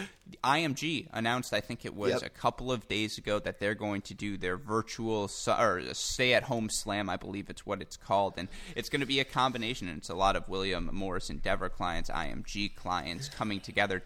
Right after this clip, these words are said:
Speaker 1: do a little celebrity tennis player crossover video game. And they're playing Mario Tennis, Mario Tennis Aces for the Nintendo Switch.
Speaker 2: See, now
Speaker 1: And just
Speaker 2: that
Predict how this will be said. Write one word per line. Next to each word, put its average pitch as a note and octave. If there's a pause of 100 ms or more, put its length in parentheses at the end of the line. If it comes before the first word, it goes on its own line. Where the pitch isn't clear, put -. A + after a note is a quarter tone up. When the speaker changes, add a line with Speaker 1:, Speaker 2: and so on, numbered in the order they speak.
Speaker 1:
do D3
a -
little A2+ (200)
celebrity A2
tennis G#2
player F#2+
crossover G2
video G2+
game. G2+
And G2+
they're C#3
playing D3
Mario A#2+
Tennis, -
Mario A#2+
Tennis A2+
Aces A2
for -
the G2+
Nintendo G#2
Switch. G2
Speaker 2:
See, -
now C3+
Speaker 1:
And G2+
just B2+
Speaker 2:
that D#3